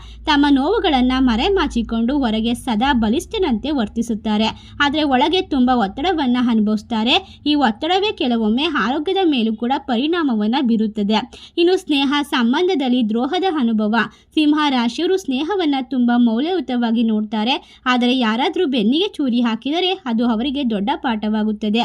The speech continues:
ಈಗ ಅವರು ಮತ್ತೊಮ್ಮೆ ಯಾರನ್ನಾದ್ರೂ ನಂಬಲು ಸಮಯ ತೆಗೆದುಕೊಳ್ತಾರೆ. ಈ ನಂಬಿಕೆಯ ಗಾಯ ಇವರ ಜೀವನದಲ್ಲಿ ಪ್ರಮುಖವಾದ ತಿರುವಾಗಬಹುದು.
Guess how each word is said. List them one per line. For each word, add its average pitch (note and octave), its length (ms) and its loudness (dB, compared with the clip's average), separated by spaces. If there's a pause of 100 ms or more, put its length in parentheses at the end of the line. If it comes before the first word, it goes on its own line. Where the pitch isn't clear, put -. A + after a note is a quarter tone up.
(300)
ಈಗ C#4+ 260 4
ಅವರು F4+ 240 2
ಮತ್ತೊಮ್ಮೆ D#4+ 540 2
ಯಾರನ್ನಾದ್ರೂ A#3 560 0
ನಂಬಲು B3+ 480 2
ಸಮಯ B3 400 -2
ತೆಗೆದುಕೊಳ್ತಾರೆ. A3 800 -2 (300)
ಈ D#4+ 100 4
ನಂಬಿಕೆಯ D#4+ 560 2
ಗಾಯ B3 340 0 (100)
ಇವರ B3 240 0
ಜೀವನದಲ್ಲಿ B3+ 640 0
ಪ್ರಮುಖವಾದ B3 800 0
ತಿರುವಾಗಬಹುದು. A3 880 0